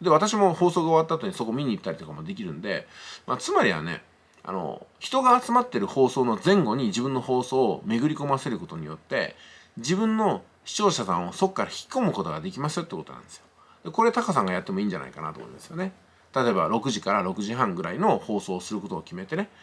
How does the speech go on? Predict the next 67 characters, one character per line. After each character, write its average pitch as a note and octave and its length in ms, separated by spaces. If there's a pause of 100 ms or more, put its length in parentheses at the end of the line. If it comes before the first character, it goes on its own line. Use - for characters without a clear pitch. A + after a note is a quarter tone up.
(160)
私 A#2+ 280
の A#2+ 120
ラ A#2+ 120
イ A#2 40
ブ A#2 100
放 A2+ 140
送 D#2+ 140
に D#2 60
来 - 100
て、 C3 200
そ - 160
の E3+ 80
宣 D#3 240
伝 C#3 100
を B2+ 40
す - 100
る B2+ 80
わ A2+ 60
け E2+ 80
で - 80
す - 80
よ。 - 80 (260)
そ F#3+ 140
う F#3+ 40
す F#3+ 140
る F#3 80
と、 F#3+ 340 (220)
タ E3+ 120
カ D#3 80
さ C3+ 100
ん G#2 60
の G2 100
こ G2 80
と G2 80
を F2+ 60
認 G#2+ 200
識 G2+ 220
し - 40
た G2 120
視 - 80
聴 A2 160
者 - 160
さ - 40
ん G#2+ 40
が、 B2 100
私 B2+ 240
の B2+ 120
放 B2 160
送 B2 160
が A2+ 60
終 A2 60
わ A#2 80
っ A#2 40
た A#2+ 100
後 E2 140
に E2+ 80
タ A2+ 100
カ - 80
さ D#2 100
ん - 60
の - 60
放 D2 140
送 F#2+ 180
に E3+ 140
こ - 220
う - 40
ね、 C#3 80